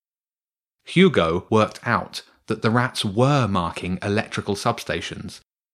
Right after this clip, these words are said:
but not all of them. "It seems like there's more markings here than anywhere else," he whispered, tapping part of the map on the computer screen. "Could it be that that's just where more of the Green Hands gang have been?"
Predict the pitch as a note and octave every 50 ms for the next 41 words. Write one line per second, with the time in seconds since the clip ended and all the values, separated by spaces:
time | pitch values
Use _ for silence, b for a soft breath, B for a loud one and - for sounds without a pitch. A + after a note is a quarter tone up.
0 | _ _ _ - - C#3+ C#3+ E3 F3+ - - _ - D3 D#3+ E3 B2 G#2 - -
1 | D#2 D#2 D#2 D2+ - _ _ _ _ _ _ _ _ _ _ _ _ _ _ _
2 | _ _ _ _ - - A3+ A3 - - - D#4+ D4+ D4+ D#4+ D4 - - - F3
3 | F3 - - B B B B F#3+ G3+ E3 F3 F#3+ A#3+ C4 C#4+ C#4 B3+ G3 F#3+ -
4 | - G3 F3 - - - A3+ G#3+ D3 F#2+ - - B B B B D#3+ F3 - -
5 | - B3+ C4+ C#4 C#4 C4+ C4 A#3 A#3 A3+ G#3 F3 A2+ A2+ - - - - - _
6 | _ _ _ - G#2+ F2+ F#2 F2 - - - F#2 F2 D#2+ - _ _ _ _ _
7 | - - - C#3+ - - C3+ B2 A#2 A2+ - - - B2+ C3+ C3 - B2+ A#2+ B2+
8 | B2+ C3+ C3 G#2 F2+ - - - - - G#2 G2 G2 G2 - - G#2 - A2 G#2
9 | - - - - - F2 F2 D#2+ E2 E2 - _ _ _ _ _ _ _ _ _
10 | _ _ _ _ _ _ _ _ _ - - - A#3 A3 - - - F#3 F3+ F#3
11 | F#3 F#3 E3+ D#3+ - D#3 D#3 - - - D3+ C#3 - - C#3+ C#3 C#3 C3+ C3+ C#3+
12 | C#3+ C#3 C#3 C3+ - C#3+ B2+ - C#3 C#3 C3+ B2 B2+ B2+ C3 A#2+ A#2+ - C#3+ D3+
13 | D#3+ D3+ A2 G#2 E2+ - - F2 E2 F2 F2